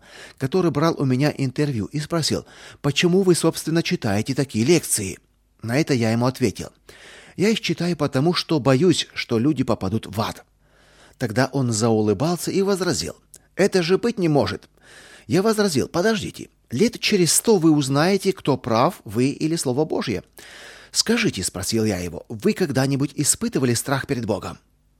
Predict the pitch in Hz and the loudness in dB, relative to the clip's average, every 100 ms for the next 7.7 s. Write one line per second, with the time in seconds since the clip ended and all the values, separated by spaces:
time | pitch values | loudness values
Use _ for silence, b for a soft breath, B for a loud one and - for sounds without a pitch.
0 | - 131 113 - _ _ 104 - 87 92 | -6 -4 -4 -8 _ _ -10 -8 -8 -6
1 | 98 98 80 _ B B B B 123 165 | -6 -8 -10 _ B B B B 0 4
2 | 208 180 170 151 143 175 160 147 143 - | 6 6 4 4 6 6 6 4 2 2
3 | 170 120 98 85 - - - _ _ _ | 0 2 -2 -4 -6 -8 -8 _ _ _
4 | B B B - 82 139 202 160 165 190 | B B B -14 -6 -2 0 2 0 0
5 | - 160 185 - 95 85 - _ - 110 | -2 0 0 -2 -6 -8 -12 _ -8 -4
6 | 208 202 190 151 143 147 - 98 98 127 | -2 0 0 0 0 0 0 -4 -4 -4
7 | 151 143 104 69 - - | -4 -2 -2 -4 -12 -12